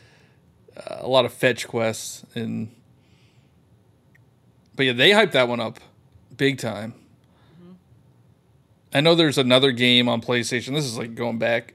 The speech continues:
Speaker 1: Um, it was called, oh, man, now I don't, oh.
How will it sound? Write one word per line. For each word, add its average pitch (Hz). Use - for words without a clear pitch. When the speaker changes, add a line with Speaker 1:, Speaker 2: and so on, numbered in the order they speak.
Speaker 1:
Um, 113
it 131
was 123
called, 117
oh, -
man, 117
now 123
I 123
don't, 120
oh. 123